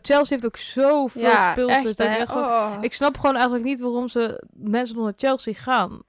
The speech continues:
Speaker 1: Ik
Speaker 2: Ja,
Speaker 1: snap dat het een heel
Speaker 2: dit
Speaker 1: goed team is,
Speaker 2: seizoen
Speaker 1: en
Speaker 2: maar
Speaker 1: dat snap
Speaker 2: twee
Speaker 1: ik wel.
Speaker 2: nieuwe, hè? Drie,
Speaker 1: Ja, dat snap
Speaker 2: drie,
Speaker 1: ik op
Speaker 2: denk
Speaker 1: zich
Speaker 2: ik.
Speaker 1: wel, want zij kunnen
Speaker 2: Ja.
Speaker 1: nou,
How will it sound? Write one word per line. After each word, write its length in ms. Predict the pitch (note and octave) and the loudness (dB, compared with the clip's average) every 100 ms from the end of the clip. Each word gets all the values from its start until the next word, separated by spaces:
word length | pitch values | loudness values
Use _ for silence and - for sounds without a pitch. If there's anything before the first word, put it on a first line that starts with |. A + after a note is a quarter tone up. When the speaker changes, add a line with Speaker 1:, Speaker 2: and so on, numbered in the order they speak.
| _ _ | _ _
Speaker 1:
Ik 120 | A#3 | -4
Speaker 2:
Ja, 60 | A#3+ | 0
Speaker 1:
snap 100 | B3+ | 2
dat 100 | C4 | 0
het 80 | - | -4
een 40 | A#3+ | 0
heel 60 | |
Speaker 2:
dit 80 | D4+ | 2
Speaker 1:
goed 80 | C4+ | 2
team 100 | C#4 | 2
is, 60 | C#4 | 2
Speaker 2:
seizoen 80 | D4 | 2
Speaker 1:
en 40 | |
Speaker 2:
maar 80 | C4+ | 0
Speaker 1:
dat 80 | B3 | 0
snap 140 | B3 | -2
Speaker 2:
twee 140 | D4 G#3+ | 0 0
Speaker 1:
ik 80 | |
wel. 100 | G3+ | 0
Speaker 2:
nieuwe, 160 | - A3+ | -2 -2
hè? 200 | G3 A3+ D#4+ - _ _ _ _ _ _ _ | -4 -8 -10 -16 _ _ _ _ _ _ _
Drie, 240 | B3 A#3+ | -8 0
Speaker 1:
Ja, 120 | A#3 | 0
dat 140 | A#3 A3 | 0 -4
snap 140 | B3+ B3+ | -2 0
Speaker 2:
drie, 80 | |
Speaker 1:
ik 40 | C4+ | 0
op 40 | G3 | -4
Speaker 2:
denk 120 | G3+ | -2
Speaker 1:
zich 60 | G#3+ | -4
Speaker 2:
ik. 20 | F#3+ | 0
Speaker 1:
wel, 180 | G3+ G3 | 2 2
want 140 | G#3 | -2
zij 180 | B3 A#3 | -2 -2
kunnen 240 | B3+ A#3+ | 0 0
Speaker 2:
Ja. 140 | A#3 A#3 A3 | 2 2 0
Speaker 1:
nou, 140 | - | -6